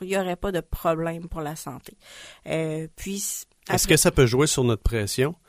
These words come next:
Speaker 2: Tu sais, comme moi, j'ai une pression, pas haute pression,
Speaker 1: Mhm.
Speaker 2: mais limite.
Speaker 1: Euh, en haut de quatre tasses par jour. Il
Speaker 2: Ok.
Speaker 1: est, il est
Speaker 2: En
Speaker 1: démontré
Speaker 2: bas de quatre tasses, tu, tu fais pas peur à personne.
Speaker 1: Non, non.
Speaker 2: Parfait.
Speaker 1: C'est ça. Ben,
Speaker 2: Autre
Speaker 1: selon
Speaker 2: chose,
Speaker 1: les
Speaker 2: les
Speaker 1: é-,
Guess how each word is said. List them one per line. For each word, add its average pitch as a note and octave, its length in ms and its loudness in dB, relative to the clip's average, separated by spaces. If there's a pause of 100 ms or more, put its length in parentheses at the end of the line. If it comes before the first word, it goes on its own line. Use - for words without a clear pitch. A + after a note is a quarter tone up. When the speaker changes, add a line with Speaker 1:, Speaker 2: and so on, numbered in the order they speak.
(160)
Speaker 2:
Tu - 100 -8
sais, D3 140 0
comme B2+ 160 6
moi, C#3 120 8
j'ai C3 120 6
une A#2 100 6
pression, B2+ 600 2
pas C#3 180 4
haute C3 260 6
pression, C3 400 4
Speaker 1:
Mhm. - 60 6
Speaker 2:
mais C3+ 140 8
limite. A2+ 500 2 (320)
Speaker 1:
Euh, F#3+ 160 4 (100)
en G3+ 120 6
haut A3+ 120 4
de A3 120 2
quatre - 260 -4
tasses - 560 -6
par E3+ 160 -10
jour. D#3+ 260 -6 (320)
Il - 60 -4
Speaker 2:
Ok. A2+ 100 -2
Speaker 1:
est, B2 80 0
il - 80 -2
est F3 40 -6
Speaker 2:
En - 20 -6
Speaker 1:
démontré E3 240 4
Speaker 2:
bas C#3+ 100 6
de - 80 2
quatre C#3 140 6
tasses, D3 240 2
tu, A#2 180 -2
tu - 120 -8
fais A#2+ 100 -2
pas A#2 160 -2
peur A#2+ 120 2
à A2+ 60 2
personne. G#2+ 400 -4
Speaker 1:
Non, G#3+ 280 -2 (120)
non. G#3 80 -2
Speaker 2:
Parfait. G#3+ 320 0
Speaker 1:
C'est G#3 80 -4
ça. G#3 140 0
Ben, - 100 8
Speaker 2:
Autre D#3+ 120 6
Speaker 1:
selon F#3+ 100 10
Speaker 2:
chose, G3+ 120 10
Speaker 1:
les G#3+ 100 8
Speaker 2:
les F#3 80 2
Speaker 1:
é-, D#3+ 60 -6